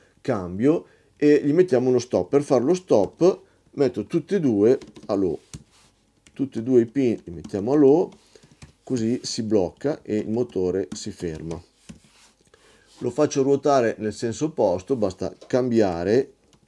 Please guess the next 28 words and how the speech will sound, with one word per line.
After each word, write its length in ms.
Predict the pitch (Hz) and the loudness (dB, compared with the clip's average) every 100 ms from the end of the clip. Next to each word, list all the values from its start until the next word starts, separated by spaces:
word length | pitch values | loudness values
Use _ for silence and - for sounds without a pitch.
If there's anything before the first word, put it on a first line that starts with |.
| _ | _
lo 100 | - | -14
stato 480 | 92 - 92 92 87 - | -12 -8 -8 -6 -8 -8
dei 220 | 92 95 | -6 -6
pin. 560 | - 117 98 104 139 - _ _ _ _ | -4 -6 -4 -4 -6 -8 _ _ _ _
Pardon, 400 | - 110 101 92 - | -4 0 0 -2 -4
ho 80 | 95 | -8
già 140 | 101 | -6
fatto 240 | 98 95 104 | -6 -6 -2
un 100 | 107 | 0
errore. 500 | 113 101 98 127 135 - _ | 0 0 2 0 -2 -16 _
Ah, 160 | - 98 | -6 -2
qua 300 | - 127 92 | 6 6 6
devo 180 | 120 | 4
mettere 360 | 131 120 - 104 | 4 2 2 -2
un 220 | 151 156 143 | 2 0 2
pin 300 | 165 147 - | 2 2 0
alto 480 | 95 101 101 160 170 | -4 -2 0 0 2
e 120 | 185 | 4
l'altro 400 | 147 95 - 117 | 4 2 2 0
basso, 580 | 95 85 80 - 92 90 | 2 -2 -6 -8 -10 -10
ok? 520 | - 98 107 92 117 135 _ _ _ _ _ - _ _ _ - | -18 -8 -4 0 -2 -4 _ _ _ _ _ -20 _ _ _ -14
Altrimenti 720 | 95 104 120 98 92 101 95 | -10 -4 -2 -2 -4 -6 -8
non 180 | 87 95 | -8 -10
funziona. 640 | 90 90 - 92 82 101 165 - - _ _ _ _ | -10 -10 -4 -4 -2 -4 -6 -10 -20 _ _ _ _
Tutte 260 | 160 143 147 | -4 2 4
e 60 | |
due 180 | 135 147 | 10 12
low 240 | 139 127 | 12 12